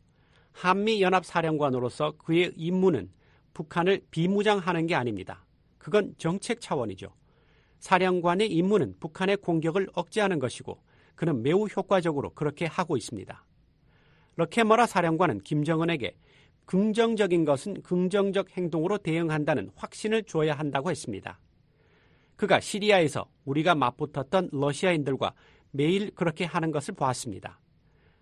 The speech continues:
갈등을 해소하고 긴장을 완화하며 문제가 있으면 핫라인을 구축하는 것이죠.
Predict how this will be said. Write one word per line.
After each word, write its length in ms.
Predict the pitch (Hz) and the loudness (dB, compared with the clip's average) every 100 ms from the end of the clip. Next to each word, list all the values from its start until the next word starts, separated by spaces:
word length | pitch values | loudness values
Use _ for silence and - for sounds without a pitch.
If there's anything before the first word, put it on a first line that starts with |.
| _ | _
갈등을 520 | - 156 156 196 214 | 0 0 2 2 4
해소하고 560 | 185 170 170 120 92 90 | 2 0 2 0 -2 -12
긴장을 460 | - 147 147 170 190 | -6 -2 2 2 2
완화하며 600 | 139 135 135 131 104 95 87 _ _ _ _ _ | 2 2 2 0 -2 -6 -10 _ _ _ _ _
문제가 440 | 147 175 202 226 196 | 0 2 4 4 4
있으면 380 | 160 185 196 156 | 2 0 -2 0
핫라인을 600 | - 180 185 185 180 214 | 0 2 4 4 4 0
구축하는 520 | - - 180 170 170 | -4 -10 -8 -6 -4
것이죠. 380 | 151 - - | -6 -8 -12